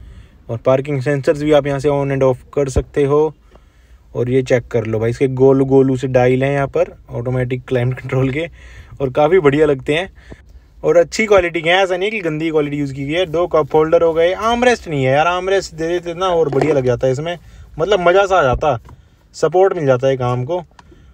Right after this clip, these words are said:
और ये check कर लो यार light, मतलब dipper मारते हो भाई, इसमें कोई दिक्कत आ रही है, मेरे को नहीं समझ आ रहा। जो मैं आपको दिक्कत बता रहा, आवाज़ आती है pumping की, वो मुझे नहीं पता क्यों आती है। इस हर एक Swift में आती है तो मेरे को comment में बता देना, या फिर इसी में दिक्कत है। और ये check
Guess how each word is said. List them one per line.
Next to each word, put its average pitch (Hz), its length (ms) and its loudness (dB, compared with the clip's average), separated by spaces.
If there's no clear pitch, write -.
और 147 120 -2
ये 175 100 0
check 160 180 2
कर 139 160 0
लो 135 120 2
यार 143 160 4
light, 139 380 0
मतलब 190 160 -2
dipper 190 300 2
मारते 196 260 2
हो 196 80 0
भाई, 196 100 2
इसमें 214 200 -2
कोई 220 100 0
दिक्कत 190 360 -2
आ 160 100 6
रही 143 120 0
है, 175 80 -4
मेरे 185 140 0
को 180 80 -4
नहीं 175 100 -6
समझ 151 240 -4
आ 147 80 2
रहा। 190 240 -2
जो 143 180 -6
मैं 143 60 -2
आपको 139 180 -2
दिक्कत 135 240 -4
बता 135 220 0
रहा, 165 100 0
आवाज़ 180 260 2
आती 135 260 -2
है 156 60 0
pumping 151 400 -8
की, 123 180 -10
वो 127 100 -4
मुझे 135 180 0
नहीं 147 140 4
पता 127 200 2
क्यों 131 300 -4
आती 117 220 -6
है। 139 280 -2
इस 123 160 -10
हर 127 120 4
एक 143 140 2
Swift 139 260 -4
में 143 120 -2
आती 135 160 -2
है 131 40 2
तो 131 80 0
मेरे 120 140 0
को 135 120 -2
comment 131 240 -2
में 135 120 0
बता 131 180 4
देना, 135 140 -2
या 135 160 2
फिर 131 100 -2
इसी 123 220 -6
में 127 100 0
दिक्कत 123 280 0
है। 135 120 2
और 123 460 0
ये 127 120 -2
check 123 220 -2